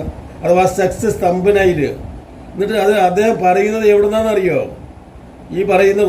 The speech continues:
ഉസ്താദ് ജുമുഅക്കുള്ള ഖുതുബയിലൊക്കെയാണ് ഇത് പറയണത്. പള്ളിയിൽ,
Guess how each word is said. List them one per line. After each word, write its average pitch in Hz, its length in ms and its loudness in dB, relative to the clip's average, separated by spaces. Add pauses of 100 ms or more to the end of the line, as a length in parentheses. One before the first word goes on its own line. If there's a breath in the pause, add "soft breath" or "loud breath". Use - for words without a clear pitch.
ഉസ്താദ് 170 580 0 (1120)
ജുമുഅക്കുള്ള 202 680 2 (100)
ഖുതുബയിലൊക്കെയാണ് 202 840 0
ഇത് 196 140 0
പറയണത്. 185 400 0 (760)
പള്ളിയിൽ, 175 460 0